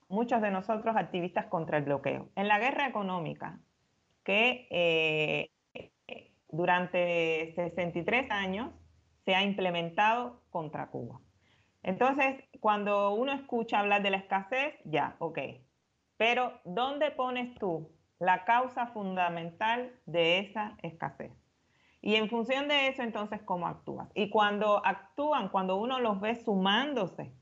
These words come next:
al sabotaje, sumándose al ataque que provoca esa escasez, es cuando no te da, eh, como decimos nosotros,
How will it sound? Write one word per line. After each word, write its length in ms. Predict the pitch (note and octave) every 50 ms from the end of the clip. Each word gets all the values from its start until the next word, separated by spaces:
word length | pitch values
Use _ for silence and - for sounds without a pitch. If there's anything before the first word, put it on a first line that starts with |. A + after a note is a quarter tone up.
| _ _ _ _ _ _ _ _
al 180 | - F#3 F#3 F#3
sabotaje, 840 | - G#3+ F3 E3+ E3 D#3 D3+ - E3 E3 F#3 A3 A3+ G3 D3+ A#2+ - _ _ _ _
sumándose 1080 | _ _ _ A#3+ A3+ G#3+ G3+ G3+ G3+ G#3 A3 B3 C#4 D4 C4+ A3+ F3 D3+ - - - - - _
al 180 | - F#3 F#3 F3+
ataque 640 | F3 E3+ - G3+ G3+ A3 A3 - - - - - _
que 140 | - G#3
provoca 800 | G#3 G#3 - G#3+ G3 F#3+ F#3+ F3 F#3 G3+ A#3 C4+ - - A#3+ G#3+
esa 180 | G#3 G#3 A3 G3+
escasez, 640 | G3 - - F3+ D#3+ E3 - - - B3+ C#4+ D4 - _ _ _ _ _ _
es 160 | - - A3
cuando 360 | A3 - A#3 A3 G#3 G3+ G3 F#3+
no 180 | F#3+ G3 G3
te 140 | G#3 G3+ F#3+
da, 360 | F#3 F3+ F#3 F#3+ F#3 - - _ _ _ _ _
eh, 380 | - E3 D#3+ D#3 D3+ D3 D3 D3
como 200 | - D#3+ D#3+ D#3+
decimos 340 | D#3+ D#3 D#3 D#3 F3 F#3+ G3
nosotros, 600 | G3 G3 G3 - - G3+ G3 F#3 F3+ F3+ F#3 -